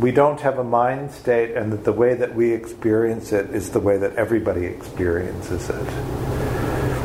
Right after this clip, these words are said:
And so what we really want to begin to do is pay attention to, "This is how I'm experiencing it. How are you experiencing it?" And so that we can actually be communicating. If you are thinking that you, uh,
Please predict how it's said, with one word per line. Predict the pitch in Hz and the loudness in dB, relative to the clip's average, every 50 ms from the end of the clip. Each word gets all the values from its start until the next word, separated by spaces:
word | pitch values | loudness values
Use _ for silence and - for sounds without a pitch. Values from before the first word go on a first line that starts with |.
| - - - | -2 0 2
And | 110 110 104 | 2 2 2
so | - 127 | 2 2
what | 120 113 120 120 117 | 2 2 2 0 2
we | 117 113 | 0 0
really | 113 110 120 139 147 143 147 | 0 0 0 0 2 2 2
want | 131 117 117 117 113 | 0 2 0 0 0
to | 110 107 | 0 -2
begin | 110 104 101 107 107 107 104 | -2 -2 -2 0 -2 -2 -2
to | 101 98 | -4 -2
do | 98 104 104 98 | 0 0 2 2
is | 98 98 | 0 -2
pay | - - - 117 113 | -4 -2 0 2 2
attention | 107 104 - - 120 131 135 135 - - 117 101 92 90 | 2 2 0 -2 -4 -4 -4 -4 -2 -2 -2 -2 -2 0
to, | - 113 107 | 0 0 0
"This | 98 101 101 123 131 131 - | 0 0 0 0 0 0 0
is | 127 104 - | -2 0 0
how | - 104 104 98 101 | 2 2 2 4 2
I'm | 110 120 127 123 | 2 0 0 -2
experiencing | 120 107 - - - - 104 101 101 98 92 90 - 104 92 92 | -4 -6 -6 -8 -4 0 0 2 2 0 -2 -4 -4 -4 -2 0
it. | 92 92 92 - - - - - - - - - - - - | 0 -2 -2 -4 -8 -12 -12 -12 -12 -10 -10 -10 -8 -6 -2
How | - 117 113 110 107 | 2 4 4 4 4
are | 104 101 | 2 0
you | 101 107 120 117 104 | 0 2 2 2 0
experiencing | 92 90 - - - - 92 92 90 90 90 90 90 87 - - 104 101 98 | -2 -4 -6 -12 -10 -4 -2 0 2 2 0 -2 -4 -8 -8 -6 -6 -4 -4
it?" | 98 101 104 | -4 -2 0
And | 101 92 92 90 | 0 0 0 0
so | - 110 | 2 2
that | 98 101 101 104 | 2 2 0 -2
we | 101 | -2
can | 95 - 104 | -2 0 0
actually | 101 98 101 98 - - 101 95 | 2 2 0 0 -2 -2 -2 -2
be | 92 95 95 92 - | 0 0 -2 -2 -2
communicating. | - - 101 101 101 110 113 113 107 104 - - 87 90 90 - - - 110 - - - - - - - - - - - - - | -2 -2 0 2 2 2 2 0 -2 -2 -2 -4 -4 -2 -2 -4 -6 -8 -8 -10 -10 -10 -10 -8 -8 -8 -6 -6 -6 -4 0 0
If | 120 101 - 110 | 0 0 2 2
you | 113 127 147 160 180 | 4 4 6 6 6
are | 190 185 170 147 135 123 | 6 4 4 4 2 -2
thinking | - - - - 175 190 180 180 - 151 123 113 113 117 113 | -4 -8 -6 -4 -4 -4 -4 -2 -2 -2 0 0 -2 -2 2
that | 113 113 107 - 113 | 2 2 2 2 0
you, | 123 139 147 151 151 147 147 143 147 - - - - - - - - - | 2 2 4 4 4 2 0 -2 -6 -12 -14 -16 -16 -16 -18 -12 -4 0
uh, | 120 110 110 107 104 | 2 4 4 4 2